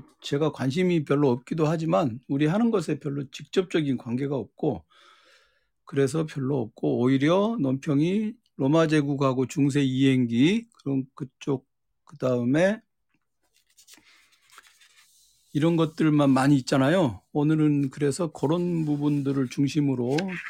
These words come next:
좀 일종의 방담처럼. 어, 김태수님이 질문을 하신 것하고, 참, 지하에서님 질문 쓰신 거 보셨-, 답변 제가 올려놓은 거 보셨어요?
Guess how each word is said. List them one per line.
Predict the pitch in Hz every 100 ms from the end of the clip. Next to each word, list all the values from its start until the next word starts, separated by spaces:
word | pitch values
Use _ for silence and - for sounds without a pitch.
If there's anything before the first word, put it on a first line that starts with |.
| -
좀 | 143 123 113 113 - _ _ _ -
일종의 | 135 139 123
방담처럼. | - 120 135 127 147 190 - _ - 120 113 - - _ _ _ -
어, |
김태수님이 | 120 165 220 226 240 220 185
질문을 | - 170 190 202 190 170
하신 | 170 - 175
것하고, | 160 147 139 143 120
참, | - 196
지하에서님 | 151 - 220 220 220 202
질문 | 156 196 202
쓰신 | 185 196 226
거 | 214 175
보셨-, | 170 147 180 - - _
답변 | - 160 - 185
제가 | 170 170
올려놓은 | 156 165 170
거 | 147
보셨어요? | 127 131 143 - 165 226